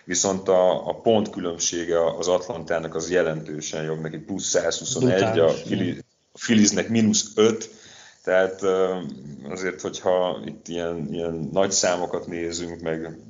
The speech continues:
Speaker 1: ilyen igazságossági <laughs> elveket is bevetünk, bár ennek nincs sok jelentősége, akkor, akkor egy picit a, a Braves felé áll szerintem az zászló.
Speaker 2: Még, még azt, hogy mondjam egyébként, hogyha láttátok a, a Padres elleni meccsen, akkor négy háromra nyert ugye a Braves,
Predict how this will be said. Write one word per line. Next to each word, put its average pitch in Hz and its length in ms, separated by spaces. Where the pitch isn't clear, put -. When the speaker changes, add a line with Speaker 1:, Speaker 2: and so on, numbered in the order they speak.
Speaker 1:
ilyen 82 180
igazságossági 104 1040
<laughs> - 0
elveket 110 480
is 107 120
bevetünk, 113 460
bár 101 160
ennek 98 240
nincs 107 180
sok 107 180
jelentősége, 101 840
akkor, - 400
akkor 90 200
egy 82 60
picit 85 320
a, 85 260
a 87 40
Braves 82 600
felé 80 320
áll 78 240
szerintem 78 460
az 78 100
zászló. 85 500
Speaker 2:
Még, 156 320
még 165 140
azt, 170 180
hogy 131 120
mondjam 131 280
egyébként, 120 380
hogyha 127 240
láttátok 113 560
a, 110 260
a 113 260
Padres 117 400
elleni 110 160
meccsen, 110 280
akkor 117 140
négy 113 180
háromra 107 280
nyert 104 240
ugye 107 200
a 104 60
Braves, 104 420